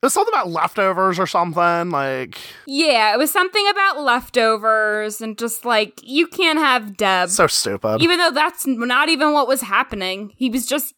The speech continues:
Speaker 2: eating there, which he always eats there anyway, but Deb just happens to be there.
Speaker 1: Right.
Speaker 2: And they are family, also, so why can't they talk?
Speaker 1: Mm-hmm.
Speaker 2: And it's just Dan being Dan. He's super jealous.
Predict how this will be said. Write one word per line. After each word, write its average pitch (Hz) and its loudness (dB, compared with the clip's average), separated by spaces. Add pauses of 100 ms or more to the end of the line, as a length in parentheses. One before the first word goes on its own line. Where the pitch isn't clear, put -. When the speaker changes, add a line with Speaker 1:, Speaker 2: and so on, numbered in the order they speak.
Speaker 2:
eating 247 0
there, 190 0
which 208 -2
he 220 -6
always 233 -2
eats 196 -18
there 208 -4
anyway, 208 -2
but 190 -12 (160)
Deb 214 2
just 220 -6
happens 233 0
to 202 -10
be 214 -4
there. 185 -2
Speaker 1:
Right. 120 2 (220)
Speaker 2:
And 240 0
they 247 -2
are 392 0
family, 277 -2
also, 226 0 (160)
so 233 0
why 240 0
can't 311 0
they 277 0
talk? 220 -4
Speaker 1:
Mm-hmm. 151 2
Speaker 2:
And 131 -2 (140)
it's 381 0
just - -2
Dan 359 0
being 339 2
Dan. 247 0
He's 233 -6
super 285 -2
jealous. 220 -4